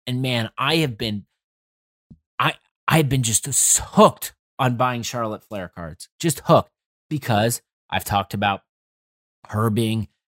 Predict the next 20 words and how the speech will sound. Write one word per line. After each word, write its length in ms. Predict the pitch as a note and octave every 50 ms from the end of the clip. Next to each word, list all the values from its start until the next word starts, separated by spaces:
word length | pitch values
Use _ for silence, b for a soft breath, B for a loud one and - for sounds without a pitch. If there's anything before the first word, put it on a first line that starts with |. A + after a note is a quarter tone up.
| _ _
the 140 | - A2 G2+
best 400 | F2 - G2 F#2+ G#2+ G#2 - -
female 480 | - - A#2 A#2 A#2 A#2+ B2+ C3 C3 B2
wrestler 480 | A2+ G#2 G2+ G2+ - - - A2 G#2
of 140 | G#2 F2+ F#2+
all 180 | G2 G2 G#2 A2
time, 420 | - - A2+ G#2+ G#2 G#2 G2+ F2+ - -
her 160 | - B2 B2 C3
being 300 | C3 C3+ C3 B2 B2 B2+
a 60 | A#2
transcendent 800 | - - - A#2+ A#2+ A#2+ A2+ - - A#2 A2+ A#2 A#2 A#2+ A2+
superstar, 760 | - - - A2+ A2 - - G#2 - - - G#2 G2+ F#2+ F2
her 200 | - A#2+ A#2+ B2
main 220 | B2+ B2+ A#2+ B2 B2
eventing 380 | B2 A2 A#2+ A#2 A#2 A#2+ A#2
WrestleMania, 800 | A2+ A2+ A2+ A2 - - A#2+ A2+ G#2 G2+ G2+ G2+ G2+ G2+ G2 F#2+ _ _ _ _ _ _
her 200 | - C3 C#3 C3+
signing 480 | B2 - - B2+ A#2+ A#2 A#2 A#2 A#2 A#2
with 220 | A2+ A2 - - -
Gary. 440 | G#2 G2+ G#2 G2+ G2+ G2+ F#2+ F#2+